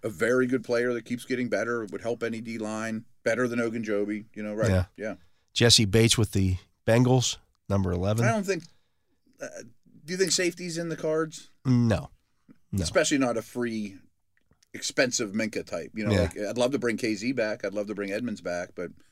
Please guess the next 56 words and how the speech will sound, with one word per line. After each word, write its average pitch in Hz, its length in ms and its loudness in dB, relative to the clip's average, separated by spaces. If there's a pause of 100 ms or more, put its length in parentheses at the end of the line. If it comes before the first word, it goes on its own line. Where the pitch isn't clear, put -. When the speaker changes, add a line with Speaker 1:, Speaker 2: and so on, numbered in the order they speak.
(140)
Speaker 1:
I 117 40 -2
don't 120 120 0
think 104 120 -6
they'd 104 100 -2
be 95 60 -6
in 90 60 -6
the 87 60 -6
market 82 300 -8
for 78 260 -10 (260)
a, - 40 -20
a - 40 -18
big 90 200 -4
name 78 200 -10
safety. - 500 -16
Speaker 2:
He's 156 120 -4
got 165 160 4
Odell 98 300 4
Beckham 85 340 -2
at - 80 -10
number 90 200 -4
twelve. 85 380 -6
I'm 127 160 0
sorry. 85 580 -2 (280)
Speaker 1:
You 147 100 -16
gotta - 140 -6
play 80 140 -10
football. - 460 -14 (160)
Speaker 2:
<laughs> - 240 2 (220)
He - 40 -2
hasn't - 160 4
played, 113 140 2 (300)
he - 80 4
hasn't 185 220 6
played 135 180 8
meaningful 123 400 8
football 101 400 2
in 95 80 2
over 101 240 2
a 90 40 2
year. 92 500 2
Speaker 1:
Right. 101 320 -4 (260)
And 110 140 -2
even 135 180 0
last 143 300 -6
year, 85 180 -8
he 104 140 -10
didn't 90 180 -8
play 87 220 -10
the 78 100 -14
whole 90 180 -10
year, 113 240 -10
Speaker 2:
He 120 120 4
Speaker 1:
right? 143 40 4
Speaker 2:
wasn't 113 300 4
great. 127 540 0
Speaker 1:
No, 101 260 -8